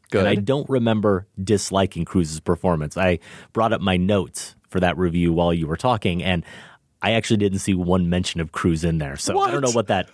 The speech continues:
Speaker 2: I don't know what that
Speaker 1: <laughs> What?
Speaker 2: means, but obviously was not a strength of the movie for me. He is, you're right, as I said earlier, one of those actors who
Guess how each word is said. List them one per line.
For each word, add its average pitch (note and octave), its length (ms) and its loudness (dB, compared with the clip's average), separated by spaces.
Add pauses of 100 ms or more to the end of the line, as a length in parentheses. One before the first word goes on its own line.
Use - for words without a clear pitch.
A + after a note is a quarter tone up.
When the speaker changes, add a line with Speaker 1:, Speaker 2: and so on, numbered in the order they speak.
(120)
Speaker 2:
I A#2 80 0
don't B2+ 100 2
know A2+ 100 2
what A2 180 0
that E2+ 160 0
Speaker 1:
<laughs> - 0 -
What? F4 100 2
Speaker 2:
means, E2 240 -2
but G#2+ 180 -2
obviously A#2+ 400 2
was G2 200 0
not F#2+ 340 2
a G2+ 80 -2
strength G2 400 -2
of F2+ 80 2
the F2+ 60 -2
movie F2+ 300 2
for F#2+ 160 0
me. G2 200 2 (320)
He A#2 240 2
is, A#2+ 300 0 (200)
you're G#2 140 0
right, F2 260 0 (140)
as F#2+ 180 2
I F#2+ 60 4
said F#2 200 0
earlier, F2 300 2
one F2+ 120 2
of E2 80 0
those F2 180 -2
actors E2 460 0
who E2 320 2